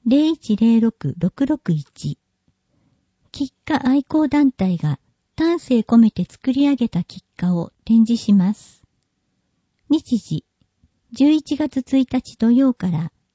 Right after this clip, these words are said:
十六日日曜、九時から十五時三十分。場所、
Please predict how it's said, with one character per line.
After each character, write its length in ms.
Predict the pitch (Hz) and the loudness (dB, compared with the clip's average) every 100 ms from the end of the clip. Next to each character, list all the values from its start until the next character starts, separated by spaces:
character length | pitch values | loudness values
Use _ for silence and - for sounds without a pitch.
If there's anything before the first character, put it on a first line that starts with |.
| - | -6
十 220 | 262 302 | -2 0
六 260 | 311 - 285 | -2 0 2
日 320 | 277 - 233 | 2 2 4
日 360 | 214 - 240 | 4 0 -2
曜、 300 | 247 220 147 - _ _ _ _ _ - | -2 -2 -4 -10 _ _ _ _ _ -6
九 120 | 349 | -4
時 140 | - - | -4 -6
か 120 | 233 | -4
ら 140 | 190 | -2
十 220 | 180 240 | 0 0
五 140 | 247 269 | 2 -2
時 120 | 190 | -2
三 280 | - 226 233 | -2 2 2
十 160 | 254 | 2
分。 440 | 247 - 160 127 - _ _ _ _ _ _ _ _ _ _ | -4 -2 0 0 -2 _ _ _ _ _ _ _ _ _ _
場 160 | 240 220 | -6 -6
所、 280 | - 269 | -4 -6